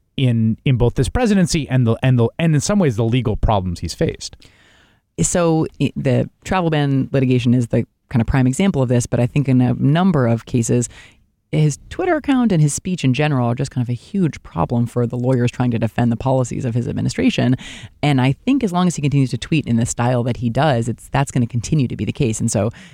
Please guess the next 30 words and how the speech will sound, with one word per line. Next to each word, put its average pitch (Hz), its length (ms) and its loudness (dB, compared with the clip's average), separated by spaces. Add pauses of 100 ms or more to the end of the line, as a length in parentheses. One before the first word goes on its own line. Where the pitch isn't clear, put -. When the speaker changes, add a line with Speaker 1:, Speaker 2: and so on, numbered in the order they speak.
(140)
Speaker 2:
in 104 180 -4
daca, 160 680 0
in, - 440 -8 (260)
um, - 360 -8
travel 170 320 -2
ban, 139 320 0
in 104 200 -2
this - 240 -8
sanctuary 156 580 0
cities 139 460 -4
litigation, 135 580 0 (400)
court 156 300 0
after 123 220 -2
court 196 280 0
has 127 140 0
sort 123 140 -4
of 123 100 -4
looked 135 260 -4
to - 80 -8
presidential 127 480 0
speech - 240 -2
as 117 140 -2
either - 220 -8 (100)
undermining 190 500 2
positions 160 340 0
of 156 60 -2
the 156 80 0
Justice 151 320 -2
Department, 147 500 -2 (320)
supporting 131 680 -2